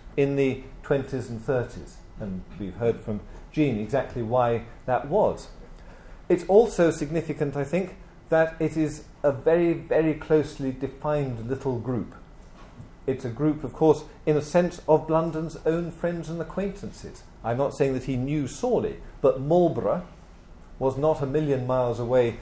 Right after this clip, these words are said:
from Christ's Hospital, where Blunden was educated. It, it helped to reinforce this, this stereotype of the war poets as coming from this very small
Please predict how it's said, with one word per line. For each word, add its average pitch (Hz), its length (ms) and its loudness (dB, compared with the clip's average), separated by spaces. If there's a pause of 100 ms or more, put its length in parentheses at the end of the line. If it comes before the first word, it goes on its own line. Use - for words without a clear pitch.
(140)
from 123 220 2
Christ's 135 340 2
Hospital, 110 480 -2
where 113 160 2
Blunden 127 520 0 (240)
was 110 180 -2
educated. 110 640 -2 (280)
It, 156 260 0 (140)
it 160 120 0
helped 202 520 2
to 180 80 0
reinforce 170 640 2
this, - 320 -4 (300)
this 135 220 -2
stereotype 123 880 0 (360)
of 131 160 2
the 143 80 2
war 151 340 8
poets 139 360 6
as 127 200 -2
coming 135 300 -2
from 127 160 -8
this 120 100 -4
very 139 440 4 (200)
small 135 640 4